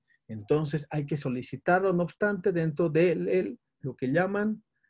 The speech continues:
de lo que llaman sana crítica. Hay un decreto, de hecho, quisiera que, porque por utilidad se lo anoten, hay un decreto especial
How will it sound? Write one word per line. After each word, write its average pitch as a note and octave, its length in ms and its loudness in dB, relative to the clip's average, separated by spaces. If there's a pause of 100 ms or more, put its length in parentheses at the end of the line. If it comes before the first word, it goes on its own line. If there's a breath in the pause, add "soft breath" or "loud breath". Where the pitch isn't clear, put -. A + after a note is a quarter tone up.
(220)
de B2+ 120 -4
lo B2 140 -2
que C3 200 -2
llaman G3 480 -2
sana E3+ 380 0
crítica. C3 500 -4
Hay E3 140 4
un A3 120 4
decreto, F3 460 0
de - 120 -6
hecho, - 200 -18
quisiera G#3 580 2
que, E3+ 300 -4
porque - 420 -14 (240)
por C#3 160 -2
utilidad C#3+ 540 2
se C#3+ 140 0
lo B2 100 0
anoten, G3+ 420 0 (600 soft breath)
hay C#3 180 4
un A3 140 6
decreto F#3+ 400 2
especial G#3 720 2